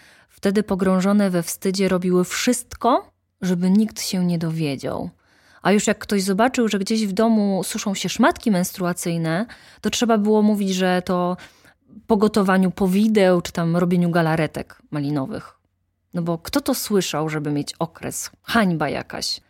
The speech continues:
Poza tym zawsze trzeba było nienagannie wyglądać, bo, uwaga, cytat: "Jeżeli nie umiesz upiąć sobie skromnego, ale twarzowego koka,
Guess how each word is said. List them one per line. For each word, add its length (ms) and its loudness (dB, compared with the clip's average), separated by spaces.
Poza 260 0
tym 460 -2
zawsze 440 0
trzeba 320 -6
było 220 -2
nienagannie 1000 4
wyglądać, 880 -8
bo, 460 -2
uwaga, 460 -4
cytat: 480 -12
"Jeżeli 440 2
nie 180 4
umiesz 440 0
upiąć 340 -2
sobie 260 -4
skromnego, 840 0
ale 200 -2
twarzowego 720 -6
koka, 680 -8